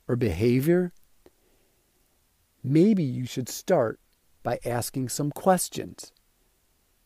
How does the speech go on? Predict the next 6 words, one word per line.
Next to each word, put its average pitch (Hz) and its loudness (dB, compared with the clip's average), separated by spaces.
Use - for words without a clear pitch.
And 120 -4
bonus 147 4
tip, - -12
the 127 -8
first - -2
person 104 -8